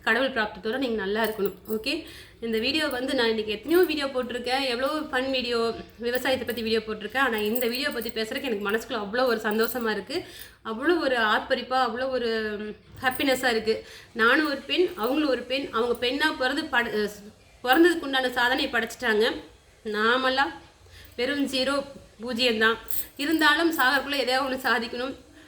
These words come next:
முடிஞ்ச வரைக்கும் நல்ல பேர் வாங்கணும். கெட்ட பேர் வாங்குறது ஒரு செகண்ட்ல வாங்கிடலாம். நல்ல பேர் வாங்குறது வாழ்நாள் முழுக்க நம்ம வந்து போராடி வாழ்ந்தாலும் நல்ல பேர் கிடைக்காது.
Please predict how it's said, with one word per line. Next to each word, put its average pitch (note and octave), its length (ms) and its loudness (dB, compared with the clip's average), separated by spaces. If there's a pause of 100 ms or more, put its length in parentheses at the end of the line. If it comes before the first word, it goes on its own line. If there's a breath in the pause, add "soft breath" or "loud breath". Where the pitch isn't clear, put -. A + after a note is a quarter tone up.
(460 loud breath)
முடிஞ்ச B3+ 420 2
வரைக்கும் D#4+ 380 4 (320)
நல்ல A3 300 4
பேர் D#4+ 240 2
வாங்கணும். C4 360 2 (180)
கெட்ட G#3+ 240 -4
பேர் D4+ 220 -2
வாங்குறது C4+ 340 2
ஒரு B3 140 0
செகண்ட்ல C4+ 360 0
வாங்கிடலாம். A#3 400 2
நல்ல A#3+ 160 4
பேர் D4 220 -2
வாங்குறது B3+ 360 0
வாழ்நாள் B3 380 2
முழுக்க B3+ 280 -4
நம்ம A#3+ 300 -2
வந்து A3+ 240 0
போராடி A#3 320 0
வாழ்ந்தாலும் A3 500 -2 (160)
நல்ல G#3+ 200 -2
பேர் A3+ 220 0
கிடைக்காது. A3+ 500 0